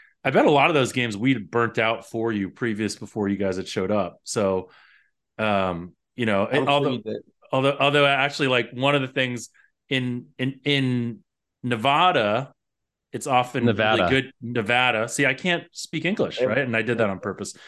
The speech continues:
Speaker 1: In Nevada, as an Asian high roller, it looks good. In Biloxi, Mississippi,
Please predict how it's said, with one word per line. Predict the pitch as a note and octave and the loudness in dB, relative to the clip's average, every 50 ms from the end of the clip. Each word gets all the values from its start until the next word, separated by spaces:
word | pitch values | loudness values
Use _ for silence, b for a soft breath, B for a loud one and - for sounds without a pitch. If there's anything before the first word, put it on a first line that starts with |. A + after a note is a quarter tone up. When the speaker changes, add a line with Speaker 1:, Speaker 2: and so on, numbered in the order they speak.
| B B B B B B B | B B B B B B B
Speaker 1:
In | - C3 C3 | -2 0 2
Nevada, | C3 A#2 - B2+ C3 C3+ C#3+ D3+ E3 D#3 A#2+ G#2+ F#2+ G2 B2+ C#3+ - _ _ _ _ _ _ _ _ _ _ _ _ - | 2 2 2 2 2 2 2 2 2 0 0 0 0 -2 -4 -4 -8 _ _ _ _ _ _ _ _ _ _ _ _ -4
as | C3 C3 B2+ A2+ B2 | -2 0 0 0 -2
an | B2 A#2+ | -4 -2
Asian | B2 C3 C#3+ D3 C3+ B2 B2+ A#2 A2 | 0 0 2 0 0 0 -4 -4 -4
high | A2 A2+ C3 A#2+ A#2+ | -6 -4 -2 -2 -2
roller, | A2+ A2 B2 C#3 C#3+ C3 A#2 A2 G#2 G2+ G2+ A2+ - - _ | 0 0 0 0 2 2 0 0 -2 -2 -6 -8 -10 -14 _
it | - B2+ | -6 -4
looks | A#2+ B2 B2 - - | -2 -2 -2 -2 -4
good. | F#2 B2 C3 B2 G#2+ G2 F#2 F#2+ G#2 b b b b b b _ _ _ _ _ | -2 0 0 2 0 0 -2 -6 -10 b b b b b b _ _ _ _ _
In | B2 A#2+ A#2+ A#2 A#2 A2+ A2+ A#2 A2+ A2 - | -2 -2 0 0 -2 -2 -4 -8 -8 -12 -14
Biloxi, | G2+ G2 A2+ B2 C3+ D3 D3 D3 - - D3 C3+ B2+ A#2+ B2+ B2 - | -8 -4 -2 0 2 0 0 -2 -2 0 2 2 2 2 0 -4 -8
Mississippi, | - B2 B2 B2 - A2 - A3+ - - - C#3+ A#2+ A2+ A2 A2 A2+ - - | -6 -6 -6 -4 -4 -2 0 0 0 2 2 2 2 4 2 0 -2 -6 -10